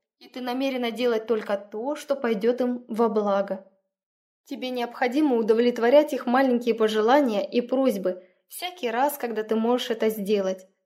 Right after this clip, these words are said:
не причинив им ущерба. Твое нынешнее место жительства не обеспечивает им никакого разнообразия в жизни, и их молодые беспокойные умы не находят подходящих занятий.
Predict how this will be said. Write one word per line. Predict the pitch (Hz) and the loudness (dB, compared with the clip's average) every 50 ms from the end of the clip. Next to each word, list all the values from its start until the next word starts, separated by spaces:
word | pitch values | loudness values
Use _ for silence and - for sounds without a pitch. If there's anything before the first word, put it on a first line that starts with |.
| _ _ _ _ _ - | _ _ _ _ _ -20
не | 233 240 254 294 | -14 -10 -10 -8
причинив | 285 - 330 339 339 - 311 269 262 277 269 | -4 -2 -2 -2 -2 -4 -2 -2 -2 -2 -2
им | 277 262 247 | -2 -2 0
ущерба. | 240 233 - - 220 208 196 220 - - - _ _ _ _ _ _ _ _ _ _ _ _ _ _ _ _ _ | -2 -2 -4 -4 -6 -6 -6 -8 -12 -14 -16 _ _ _ _ _ _ _ _ _ _ _ _ _ _ _ _ _
Твое | - 233 285 302 311 | -14 -12 -12 -10 -10
нынешнее | 320 339 370 370 359 359 - 311 302 302 | -10 -10 -8 -8 -8 -8 -8 -8 -6 -6
место | 294 311 320 320 - 294 277 | -6 -6 -6 0 2 2 2
жительства | 247 311 330 330 294 247 - - - 269 | 2 0 -2 -2 -4 -6 -6 -6 -6 -4
не | 269 269 277 | -2 0 0
обеспечивает | 277 247 277 277 - - 339 339 339 - 262 233 240 240 | 0 -2 -4 -6 -6 -4 -4 -4 -4 -2 0 0 0 0
им | 226 226 | 0 0
никакого | 233 233 233 247 240 240 - 247 233 233 | 0 0 0 -2 0 2 4 4 6 6
разнообразия | 226 226 220 233 240 247 247 240 254 254 240 214 214 208 202 | 4 2 2 2 2 4 4 4 4 4 4 4 2 0 0
в | 196 | 0
жизни, | 190 214 220 202 196 202 196 - - - _ _ _ _ _ _ | 0 0 0 0 0 -4 -6 -8 -10 -16 _ _ _ _ _ _
и | - 247 247 | -16 -14 -12
их | 254 233 - | -12 -10 -8
молодые | - 233 226 226 226 220 214 214 277 269 254 | -6 -4 -2 -2 -2 0 0 0 0 0 -2
беспокойные | 202 196 208 - - - 233 240 - 285 285 269 240 226 | -2 -4 -8 -8 -8 -10 -8 -2 0 2 2 2 2 2
умы | 220 214 220 247 294 330 330 - - _ _ _ | 0 0 0 0 -2 -2 -4 -8 -16 _ _ _
не | - 247 277 320 359 | -12 -10 -8 -6 -6
находят | 349 349 339 339 - - 285 294 269 277 277 277 | -6 -8 -8 -4 0 2 2 4 6 4 4 4
подходящих | - 254 - - 247 220 226 233 240 233 - 247 233 220 | 0 -2 0 0 0 2 4 2 2 2 0 0 0 2
занятий. | 196 220 214 214 208 202 208 202 - - 208 226 - | 2 2 2 2 0 -2 -4 -6 -8 -10 -14 -16 -18